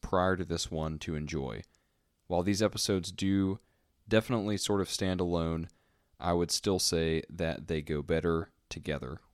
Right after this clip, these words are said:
which is why this is a series. So I would highly encourage you, if you haven't listened to those previous episodes, go ahead and pause this episode real quick, give those a listen, and then come right back to this one, because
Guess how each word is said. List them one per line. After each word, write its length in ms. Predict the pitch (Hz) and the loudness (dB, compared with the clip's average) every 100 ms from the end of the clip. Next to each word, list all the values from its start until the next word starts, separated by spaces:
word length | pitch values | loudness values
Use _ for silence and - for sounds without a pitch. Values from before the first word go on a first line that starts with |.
| _ | _
which 180 | 80 - | -6 -4
is 140 | 78 | -4
why 240 | 85 82 80 | 0 0 0
this 260 | 82 - | -2 0
is 240 | 78 80 - | -2 -4 -6
a 120 | 85 | -2
series. 600 | - 107 90 55 - - - _ _ _ _ _ | 0 2 0 -2 -8 -10 -14 _ _ _ _ _
So 240 | - 87 80 | -6 -2 0
I 80 | |
would 120 | 85 80 | 0 2
highly 260 | 113 110 | 4 4
encourage 420 | 98 - 104 98 | 2 2 2 2
you, 160 | 98 95 | 0 -2
if 180 | 67 - | -2 -6
you 60 | |
haven't 420 | - 110 107 98 90 | -2 0 0 0 0
listened 460 | 98 - 92 90 - | 0 0 -4 -6 -8
to 280 | - 82 73 | -4 -2 -4
those 160 | 69 | -6
previous 460 | - 98 87 87 - | -4 0 2 2 0
episodes, 680 | 85 - - 85 82 - - _ _ _ - | -2 -4 0 0 0 -4 -12 _ _ _ -2
go 140 | 98 | 2
ahead 400 | 98 95 90 92 - _ _ _ - | 2 2 2 0 -8 _ _ _ -10
and 400 | 87 82 76 - | -4 -4 -6 -8
pause 280 | - 110 104 | 2 4 4
this 200 | 92 - | 2 0
episode 420 | 82 98 92 80 | -2 -2 -2 -2
real 160 | 82 78 | -2 -4
quick, 480 | - 104 95 - | -2 0 0 -4
give 180 | 90 87 | -4 -2
those 220 | 85 76 | -2 -4
a 20 | 73 | 0
listen, 480 | 90 98 98 92 - _ _ - | 2 2 2 -2 -6 _ _ -8
and 140 | 87 | -2
then 240 | 82 82 - | 0 -2 -4
come 240 | - 92 87 | -4 0 0
right 140 | 76 | 0
back 240 | 82 78 | 0 -2
to 100 | - | -4
this 260 | 71 73 - | -6 -6 -6
one, 220 | 64 - - _ _ _ _ - | -10 -14 -20 _ _ _ _ -10
because 560 | 82 95 85 80 80 | -2 2 4 4 0